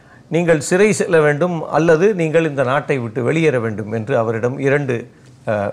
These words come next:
அ, வழிகள் அவருக்கு கொடுக்கப்படுகிறது. அதில் அவர் நாட்டை விட்டு வெளியேறி இங்கிலாந்து சென்று விடுகிறார். இங்கிலாந்துக்கு சென்ற வால்டர் அங்கே ஆங்கிலத்தை திறம்பட கற்கிறார்.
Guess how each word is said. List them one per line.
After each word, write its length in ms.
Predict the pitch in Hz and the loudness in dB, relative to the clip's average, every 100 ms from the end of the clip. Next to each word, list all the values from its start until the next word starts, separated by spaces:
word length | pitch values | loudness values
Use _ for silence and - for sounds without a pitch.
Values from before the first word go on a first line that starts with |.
| 117 | -4
அ, 200 | 107 107 113 104 107 - 139 120 | -4 -4 -6 -8 -10 -8 -6 -4
வழிகள் 460 | 113 147 139 127 107 - _ - | 0 0 0 -2 -6 -16 _ -8
அவருக்கு 320 | 107 104 104 | -6 -6 -8
கொடுக்கப்படுகிறது. 680 | 110 113 110 107 98 104 131 | -8 -6 -6 -8 -6 -4 -2
அதில் 220 | 131 170 | -2 2
அவர் 260 | 143 147 147 - - _ | 2 2 -2 -12 -20 _
நாட்டை 360 | 143 160 170 165 | -2 0 0 -2
விட்டு 220 | 127 131 | -2 -2
வெளியேறி 440 | 117 127 123 117 135 - - | -2 -2 -2 -4 -6 -14 -8
இங்கிலாந்து 560 | 151 156 156 135 113 - | -6 0 2 0 -2 -8
சென்று 280 | 113 110 | -8 -6
விடுகிறார். 420 | 101 98 98 113 - _ _ - - | -8 -6 -4 -6 -8 _ _ -14 -6
இங்கிலாந்துக்கு 540 | 180 202 202 185 170 | -2 2 2 0 -4
சென்ற 300 | 151 135 123 | -4 -4 -2
வால்டர் 400 | 117 139 123 127 | 0 0 0 -2
அங்கே 220 | 113 117 | -2 -2
ஆங்கிலத்தை 800 | 113 113 156 170 143 - 120 101 - - - | 0 0 0 0 -2 -2 -6 -6 -16 -20 -6
திறம்பட 460 | 151 139 127 117 117 | 0 0 0 0 0
கற்கிறார். 600 | - 98 - 110 117 | -4 -8 -6 0 0